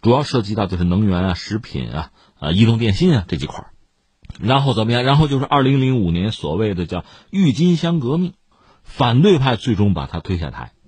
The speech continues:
反对派里边最主要的人物，一个叫做奥托马耶娃，还有一位名字叫巴基耶夫，这个人名儿你可以记住，后边还会提到。而且我还得说一句，这个时候啊，这位巴基耶夫是什么呢？是总理。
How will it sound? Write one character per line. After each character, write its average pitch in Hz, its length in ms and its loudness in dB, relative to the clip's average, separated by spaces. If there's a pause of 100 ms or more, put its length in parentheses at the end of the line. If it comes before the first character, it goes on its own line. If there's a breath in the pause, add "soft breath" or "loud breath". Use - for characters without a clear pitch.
(320 soft breath)
反 127 260 0
对 254 100 2
派 240 180 0
里 110 120 0
边 131 220 0
最 202 160 -6
主 87 120 -6
要 120 140 -2
的 104 80 -4
人 95 180 -2
物， 104 60 -4
一 120 100 -4
个 139 60 -4
叫 107 200 -4
做 87 300 -4 (300 soft breath)
奥 156 100 0
托 165 80 0
马 165 140 2
耶 185 120 4
娃， 143 180 0 (460)
还 180 100 2
有 190 60 4
一 151 120 4
位 147 160 4
名 110 180 2
字 147 100 -8
叫 208 100 -4
巴 165 180 0
基 160 160 -4
耶 214 180 4
夫， - 200 -10 (120)
这 135 140 2
个 92 60 0
人 95 100 2
名 92 160 4
儿 95 60 2
你 85 100 2
可 87 100 -4
以 - 20 -6
记 90 180 -4
住， 80 80 -6
后 - 80 -6
边 95 100 2
还 85 120 -4
会 82 80 0
提 - 140 -16
到。 - 160 -12 (640 soft breath)
而 120 100 2
且 - 120 4
我 147 100 4
还 117 100 2
得 95 80 -4
说 95 220 0
一 90 80 2
句， 87 80 2
这 247 220 -4
个 107 100 0
时 - 160 -8
候 67 120 -6
啊， 57 180 -10 (280 loud breath)
这 151 100 2
位 151 80 6
巴 143 180 -4
基 151 180 -6
耶 156 100 4
夫 - 140 -2
是 92 120 -8
什 69 160 -6
么 69 60 -2
呢？ 71 100 -2
是 - 140 -2
总 170 400 2
理。 131 400 -8